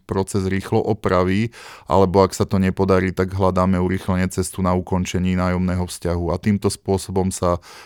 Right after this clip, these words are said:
predchádza, poviem, radikálnym problémom. To, že nájomca meška pár dní, to nevadí, ale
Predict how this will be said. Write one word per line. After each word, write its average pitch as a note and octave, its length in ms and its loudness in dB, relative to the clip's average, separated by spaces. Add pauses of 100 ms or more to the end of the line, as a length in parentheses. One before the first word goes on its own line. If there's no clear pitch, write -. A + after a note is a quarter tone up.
(140)
predchádza, F#2+ 680 2
poviem, F#2 340 2
radikálnym F#2 640 2
problémom. F2+ 560 -2
To, F#2 140 -2
že F#2 140 -2
nájomca F#2 360 -2
meška F#2 360 -2
pár F#2 240 0
dní, F#2+ 100 0
to F#2 160 -4
nevadí, F#2 480 0
ale F#2 340 0